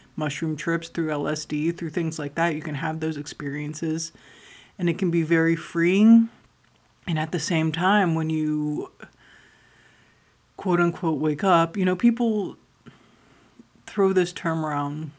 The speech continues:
waking up, and it, it, it has so many different meanings to so many different people, but it's just, like, becoming aware of the machine that is, like,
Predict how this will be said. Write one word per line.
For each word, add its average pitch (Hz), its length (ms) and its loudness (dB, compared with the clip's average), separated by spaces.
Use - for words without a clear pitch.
waking 160 400 -2
up, 139 380 -4
and 175 260 2
it, - 60 -10
it, 190 260 2
it 185 320 0
has 202 260 2
so 214 120 4
many 208 220 4
different 165 340 -6
meanings 151 420 -4
to - 140 -12
so 170 140 -6
many 160 180 -4
different 156 280 -6
people, 165 280 -4
but 180 160 0
it's 180 180 -6
just, 208 340 -2
like, 175 300 -6
becoming 208 360 6
aware 160 360 2
of 151 120 -2
the 160 100 -4
machine 147 800 -6
that 156 140 -6
is, 156 360 -2
like, 139 380 -6